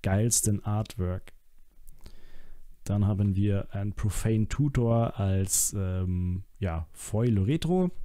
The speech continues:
Und der kommt dann gleich nochmal in, äh, Full Art, glaub ich. Dann haben wir hier noch einen Persist, äh, Foil Edged. Auch geil. Ähm, dann haben wir noch einen Dihada.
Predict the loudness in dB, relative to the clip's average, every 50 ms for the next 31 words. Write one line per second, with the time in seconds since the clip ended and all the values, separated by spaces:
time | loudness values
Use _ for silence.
0 | -6 -8 -10 -2 0 2 4 4 4 2 0 -4 -10 -12 -6 -6 -6 -2 0 0
1 | 2 2 2 2 4 2 4 4 2 2 2 0 0 0 -2 -2 -2 -2 0 0
2 | 2 2 0 -2 -4 -8 -16 -18 -18 -16 -12 -10 -10 -6 -4 -2 -2 -2 0 0
3 | 2 4 4 2 2 2 0 2 2 4 2 0 0 -4 -10 -12 -14 -14 -10 -6
4 | -2 0 0 2 2 0 2 0 0 0 -2 -2 -2 -4 -4 -2 -2 -2 0 0
5 | 2 2 2 0 -2 -4 -6 -4 -2 0 0 0 -2 -4 -4 -2 0 0 0 0
6 | 0 -2 -4 -4 -10 -12 -14 -14 -14 -20 -20 -18 -16 -16 -14 -14 -14 -16 -16 -18
7 | -20 -20 -20 -18 -20 -20 -20 -20 -18 -18 -18 -18 -18 -18 -20 -20 -20 -20 -20 -20
8 | -20 -20 -20 -20 -20 -18 -16 -16 -16 -18 -18 -20 -20 -20 -20 -20 -8 -4 -2 -2
9 | -2 -2 -2 0 2 2 4 4 4 4 2 2 0 -4 -6 -10 -14 -18 -16 -16
10 | -8 -4 -2 0 0 2 2 2 2 0 0 0 0 0 2 2 2 2 2 2
11 | 2 0 -2 -4 -4 -2 0 0 0 0 -2 0 0 2 4 4 4 4 4 4
12 | 4 4 2 0